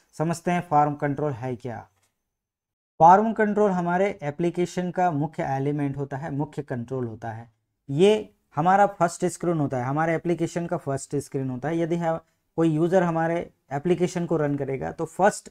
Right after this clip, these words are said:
स्क्रीन जो उसको दिखाई पड़ेगा वो यूजर फॉर्म ही होता है। दूसरी चीज़, ये दूसरे कंट्रोल्स को स्थान देता है, दूसरे कंट्रोल के एग्जिस्टेंस को तय करता है। यदि यूजर फॉर्म आप नहीं बनाएंगे तो दूसरा कंट्रोल आप बना ही नहीं सकते अपने एप्लीकेशन में।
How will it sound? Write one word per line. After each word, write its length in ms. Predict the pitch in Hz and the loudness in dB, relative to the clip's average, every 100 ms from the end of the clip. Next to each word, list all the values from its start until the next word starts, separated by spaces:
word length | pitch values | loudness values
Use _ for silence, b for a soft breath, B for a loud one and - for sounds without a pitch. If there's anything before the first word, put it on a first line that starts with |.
| 170 | -10
स्क्रीन 400 | - - 190 180 | -8 0 2 2
जो 160 | 160 147 | 0 -2
उसको 260 | 147 151 | -2 -4
दिखाई 300 | 135 127 131 | -4 -4 -8
पड़ेगा 340 | 127 131 131 131 _ _ _ | -6 -6 -4 -6 _ _ _
वो 140 | 151 185 | 2 2
यूजर 360 | 143 143 151 147 | 4 2 2 0
फॉर्म 360 | 135 131 131 | 0 -2 -2
ही 140 | 123 123 | -4 -4
होता 320 | 113 110 110 | -6 -10 -14
है। 140 | 104 _ _ _ _ _ _ 131 | -14 _ _ _ _ _ _ -4
दूसरी 260 | 175 220 | 0 0
चीज़, 300 | 208 233 208 - _ _ _ | 2 2 0 -8 _ _ _
ये 520 | 127 147 214 214 - _ _ _ _ | -2 6 8 8 2 _ _ _ _
दूसरे 460 | 117 123 190 196 247 | -8 2 2 4 2
कंट्रोल्स 520 | 240 185 180 190 190 | 2 2 4 4 4
को 320 | - 196 196 _ 156 | 2 0 0 _ -10
स्थान 460 | - - 160 160 | -10 -2 0 2
देता 240 | 143 131 123 | 0 -2 -6
है, 160 | 117 120 | -8 -4
दूसरे 360 | 165 - 202 | -4 2 2
कंट्रोल 400 | 202 165 160 190 | 2 -2 0 0
के 120 | 185 196 151 | 0 -2 -2
एग्जिस्टेंस 720 | 151 139 170 - - 226 220 | -2 0 -2 -2 -2 0 -2
को 120 | - 170 | -4 -2
तय 200 | 139 131 | -2 -4
करता 300 | 120 113 117 | -8 -10 -12
है। 160 | 110 _ _ _ - | -12 _ _ _ -4
यदि 180 | 160 196 | 0 4
यूजर 340 | 208 190 190 220 | 8 10 10 6
फॉर्म 260 | 196 202 | 4 2
आप 220 | 202 196 190 | 2 0 0
नहीं 160 | 180 | -2
बनाएंगे 420 | 170 165 160 170 | 0 0 0 -2
तो 120 | 175 156 | -2 0
दूसरा 300 | 143 147 165 | -2 0 0
कंट्रोल 380 | 165 156 160 156 | 0 -2 2 2
आप 100 | 143 | 2
बना 260 | 120 120 135 | -2 -4 -2
ही 100 | 139 | -2
नहीं 120 | 135 | -4
सकते 300 | 139 - 127 | -8 -8 -8
अपने 240 | 120 123 | -8 -10
एप्लीकेशन 540 | 117 120 110 113 - 113 | -10 -10 -10 -12 -12 -16
में। 160 | 110 | -16